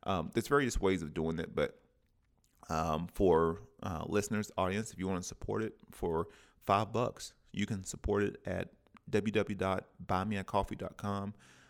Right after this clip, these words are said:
forward slash the creative brew. Um, and you can, you know, for five bucks, uh, or a cup of coffee, uh, you can support this episode or, um, all the other episodes. Um, so,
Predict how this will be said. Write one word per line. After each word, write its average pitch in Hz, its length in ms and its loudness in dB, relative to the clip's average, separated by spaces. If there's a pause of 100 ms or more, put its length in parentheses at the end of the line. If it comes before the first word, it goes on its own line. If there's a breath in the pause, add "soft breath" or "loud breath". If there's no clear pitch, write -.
(140 loud breath)
forward 107 240 4
slash 95 300 0
the - 80 -8
creative 92 440 -4
brew. 107 360 0 (360)
Um, - 520 -8
and 92 360 0
you 87 120 -2
can, 92 340 -2 (320)
you 90 140 -4
know, 71 160 0
for - 140 -10
five 95 280 2
bucks, - 420 -2 (240)
uh, 95 460 -6
or 69 360 4
a - 180 0 (100)
cup - 220 -6
of - 40 -10
coffee, 95 380 0 (500 soft breath)
uh, 80 300 0
you 101 140 -2
can 82 400 -2 (100)
support - 400 0
this 90 320 -2
episode 98 640 2
or, 107 380 2 (420 soft breath)
um, 92 400 -2
all 113 160 6
the 117 80 2
other 147 260 0
episodes. - 600 -6 (220)
Um, 78 500 -12
so, 82 320 0